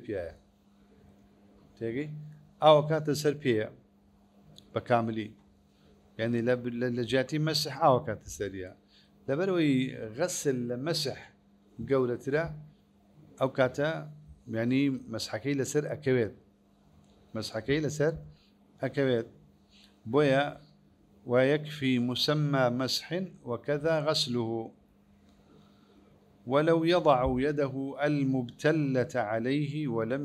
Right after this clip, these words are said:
يمره أجزأه. یعنی ئەگەر کەسێک دەستی تەڕ بوو، ئاوا بەسە، ئاوا دەستی لەسەر مەسحەکە، ئاوا دانا، ڕاشی نەکێشێت،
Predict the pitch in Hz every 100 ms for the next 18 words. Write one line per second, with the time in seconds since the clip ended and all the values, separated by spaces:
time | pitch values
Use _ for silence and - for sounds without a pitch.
0 | 127 110 110 131 127 139 131 151 147 110
1 | 95 98 90 - _ _ 127 135 135 131
2 | 151 151 120 143 147 131 151 135 113 127
3 | - - - _ _ _ 156 123 117 127
4 | 120 120 120 - - _ _ - 147 143
5 | 135 139 135 123 120 147 131 - 117 151
6 | - - - 139 123 107 104 120 143 -
7 | _ _ - 120 147 151 147 127 123 107
8 | 98 135 147